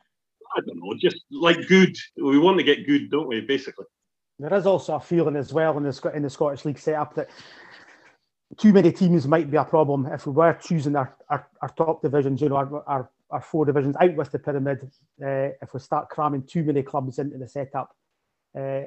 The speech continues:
Speaker 2: it's also this sort of spread of cash that goes through the leagues as well. So it might depend on whether we can make it attractive and, and bring more sponsorship money into the game. You know, it'd be good to get some more companies involved and get, get some more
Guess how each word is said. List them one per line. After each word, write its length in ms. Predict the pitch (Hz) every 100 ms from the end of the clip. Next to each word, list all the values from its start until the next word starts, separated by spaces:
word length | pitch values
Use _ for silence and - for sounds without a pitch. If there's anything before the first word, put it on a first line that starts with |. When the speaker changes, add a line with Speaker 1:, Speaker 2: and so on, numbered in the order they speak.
| -
Speaker 2:
it's 140 | 139
also 280 | 180 170 156
this 200 | 139 123
sort 120 | 131
of 60 | 123
spread 340 | - 147 143
of 100 | 131
cash 360 | - 147 135 -
that 140 | 127
goes 160 | 131 -
through 240 | - 151
the 100 | 135
leagues 460 | 131 139 117 - _ 135
as 100 | 120
well. 300 | 139 139 127
So 560 | - 139 135 131 123 _ _ _ _ _ _ _ -
it 180 | -
might 220 | 156 175 117
depend 380 | 120 143 147
on 100 | 139
whether 320 | 120 147 143 135
we 200 | 143 127
can 180 | 131
make 200 | 131 165 -
it 60 |
attractive 560 | 143 - 147 147 - 139
and, 160 | 135 123 -
and 280 | 139 135 147 _ _ -
bring 180 | 151
more 180 | 143 143
sponsorship 480 | - 160 156 160 170
money 200 | 156 151
into 160 | 151 135
the 80 |
game. 220 | 131 143 135
You 60 |
know, 100 | 131
it'd 100 | 135
be 60 | 131
good 180 | 135 147
to 60 |
get 200 | 131 147
some 120 | - 139
more 180 | 143
companies 400 | 139 147 147 139
involved 440 | 135 123 143 143 127
and 100 | 135
get, 180 | - 139
get 180 | 151 -
some 120 | 131
more 240 | 143 131